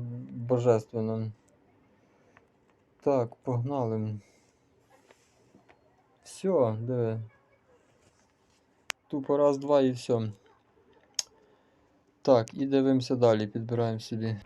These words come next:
Дивіться, який, е, шикарний зараз буде бій. Я прям просто в шокі. Я забув, що тут є такий собі чувачок, в якого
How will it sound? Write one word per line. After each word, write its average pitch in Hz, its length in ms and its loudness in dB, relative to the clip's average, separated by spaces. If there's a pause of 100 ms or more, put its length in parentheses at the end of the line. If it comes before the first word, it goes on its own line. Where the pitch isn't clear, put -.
(600)
Дивіться, 127 880 2
який, 123 840 0 (360)
е, 120 140 -6
шикарний 127 720 -2
зараз 123 360 -2
буде 120 340 -2
бій. 117 420 0 (1800)
Я 120 260 0
прям 117 340 -4
просто 117 360 -4
в 117 60 -10
шокі. 107 460 -2 (840)
Я 123 200 2
забув, 131 380 -2
що - 180 -4
тут 120 240 -4
є 120 220 4
такий 117 320 -2
собі 113 280 -8
чувачок, 120 600 -4
в - 20 -4
якого 113 420 -4